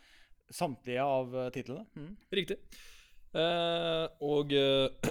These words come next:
Speaker 2: <clears throat> som de stødige lærerne vi prøver å være, så starter vi jo alltid,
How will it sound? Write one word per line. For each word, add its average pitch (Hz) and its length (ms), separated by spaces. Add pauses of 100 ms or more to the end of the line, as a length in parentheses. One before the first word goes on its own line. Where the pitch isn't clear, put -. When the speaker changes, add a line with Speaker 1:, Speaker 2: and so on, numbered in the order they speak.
(160)
Speaker 2:
<clears throat> 98 360
som 113 320
de 107 160
stødige 107 480
lærerne 110 400
vi 113 160
prøver 107 240
å 104 80
være, 107 260
så 127 340
starter 110 300
vi 104 60
jo 107 140 (100)
alltid, 139 400